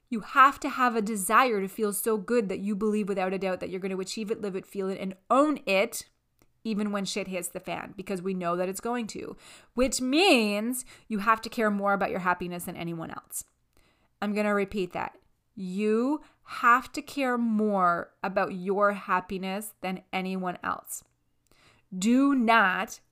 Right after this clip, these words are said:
or stop leaving it in someone else's hands, because I promise you they're gonna drop it. They're gonna drop it because they are not responsible for your happiness and you're not responsible for theirs.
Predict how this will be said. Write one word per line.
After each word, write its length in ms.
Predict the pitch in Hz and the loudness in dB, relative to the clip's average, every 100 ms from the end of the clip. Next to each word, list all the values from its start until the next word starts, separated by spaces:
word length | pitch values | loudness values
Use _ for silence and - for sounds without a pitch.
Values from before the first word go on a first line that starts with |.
| - | -4
or 260 | 220 220 220 | 4 4 4
stop 680 | 220 - 240 247 180 185 - - | 0 0 6 8 8 6 -2 -10
leaving 520 | 214 214 233 254 240 | -4 0 0 0 -2
it 120 | 220 | -6
in 140 | 214 | -6
someone 400 | 208 220 196 202 | -4 -2 -2 -4
else's 380 | - 196 196 190 | -4 -6 -6 -12
hands, 480 | - 180 185 247 294 - - - | -10 -6 -4 -6 -8 -12 -20 -10
because 380 | - - 226 214 | -8 -2 0 2
I 160 | - 202 | 0 0
promise 560 | - - 202 208 233 | 4 4 4 0 -4
you 120 | 269 269 | -4 -2
they're 140 | 214 | -2
gonna 220 | 190 180 | -2 -4
drop 280 | 170 165 - | -4 -6 -6
it. 120 | - _ _ _ _ _ _ - | -12 _ _ _ _ _ _ -4
They're 120 | 196 | -2
gonna 220 | 202 196 | 0 -2
drop 340 | 190 196 196 | 2 4 4
it 220 | - - - - - - | 0 -10 -16 -20 -14 -8
because 300 | - 220 196 | -2 -2 2
they 180 | 202 208 | 2 4
are 80 | |
not 220 | 202 196 202 | 2 0 0
responsible 500 | 190 196 185 196 190 | -6 -4 -6 -6 -6
for 120 | 190 | -4
your 160 | 180 | -2
happiness 440 | 175 180 196 202 196 | -2 -2 -2 -4 -6
and 140 | 180 | -6
you're 120 | 175 | -6
not 220 | 180 175 175 | -4 -6 -6
responsible 520 | 175 175 165 - 190 | -8 -8 -8 -12 -16
for 140 | - | -16
theirs. 440 | - - - - | -14 -14 -12 -16